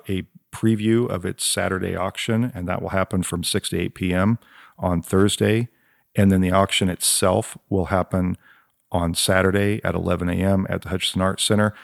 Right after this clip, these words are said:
This will be a chance to, uh, look at some art, and then on Saturday, if you want to join in the auction and take something home with you, you'll have the chance to do that. Again, a-, as always,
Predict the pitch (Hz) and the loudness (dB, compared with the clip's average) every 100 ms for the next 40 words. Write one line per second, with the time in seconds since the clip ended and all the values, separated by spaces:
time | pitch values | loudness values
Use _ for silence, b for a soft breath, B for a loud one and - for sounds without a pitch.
0 | B 104 - 95 90 - 98 90 - 92 | B -6 -4 -4 -6 -2 -2 -2 -4 -4
1 | 90 92 87 87 85 85 _ - 110 101 | -2 -4 -4 -4 -4 -8 _ -6 2 2
2 | 101 92 95 - - 95 92 101 104 104 | 4 2 2 -2 0 0 4 4 4 2
3 | 92 90 87 90 - 95 92 87 87 92 | -2 0 0 0 0 2 4 2 0 -2
4 | 90 92 - 92 87 90 90 87 85 87 | 0 -2 -2 -4 -2 0 0 0 0 0
5 | 92 - 98 98 92 90 B B - 120 | 0 0 0 0 0 -4 B B 2 4
6 | - 110 107 123 127 110 110 104 95 92 | 6 4 6 6 6 4 2 2 0 -2
7 | 90 101 90 - 90 90 87 85 - B | -4 -6 -6 -8 -6 -6 -4 -8 -10 B
8 | B B B - 95 104 107 107 110 _ | B B B -10 -2 2 4 4 0 _
9 | - 92 92 - 101 110 104 90 90 90 | -12 -8 -8 -4 0 2 4 2 0 -4
10 | - | -8